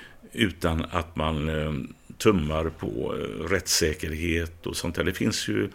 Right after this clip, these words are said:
exempel i Danmark som jag har lite svårt för, och det är inte, det är naturligtvis inte bara att gå in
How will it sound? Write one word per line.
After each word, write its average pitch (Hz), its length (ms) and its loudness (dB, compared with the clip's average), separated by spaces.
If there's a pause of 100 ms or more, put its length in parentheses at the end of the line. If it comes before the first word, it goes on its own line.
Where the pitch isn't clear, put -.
(300)
exempel 82 640 2
i 85 80 4
Danmark 80 480 0
som 85 180 0
jag 90 80 0
har 90 120 0
lite 90 220 -4
svårt 78 380 -4
för, 82 240 -2
och 85 200 2 (360)
det 101 220 4
är 143 60 4
inte, 147 280 -4
det 123 360 2
är 160 60 4
naturligtvis 139 520 2
inte 87 180 2
bara 78 300 0
att 78 100 -2
gå - 140 -4
in 80 360 2